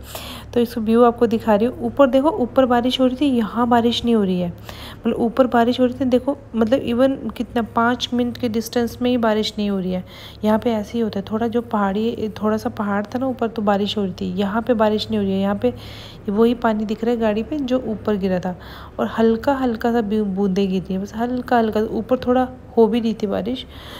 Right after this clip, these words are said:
पर आगे हम जाएंगे ना, जैसे थोड़ा आगे पहुँचेंगे, वहाँ पे आपको मौसम में कोई एक बूंद भी नहीं गिरी होगी पानी की,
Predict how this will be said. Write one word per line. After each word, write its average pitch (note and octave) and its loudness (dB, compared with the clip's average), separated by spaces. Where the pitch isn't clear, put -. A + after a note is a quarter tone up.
पर A3 4
आगे A3 4
हम A#3+ 2
जाएंगे A3 0
ना, B3+ 2
जैसे A#3 0
थोड़ा A3 0
आगे G#3 -2
पहुँचेंगे, G#3+ -4
वहाँ G#3+ 2
पे G#3+ -4
आपको A3 -4
मौसम G#3+ -2
में A#3+ -2
कोई C4+ 0
एक A3 -2
बूंद A#3+ 0
भी B3+ 2
नहीं A#3+ 2
गिरी G3+ 0
होगी G3+ 0
पानी G3 0
की, A#3 -4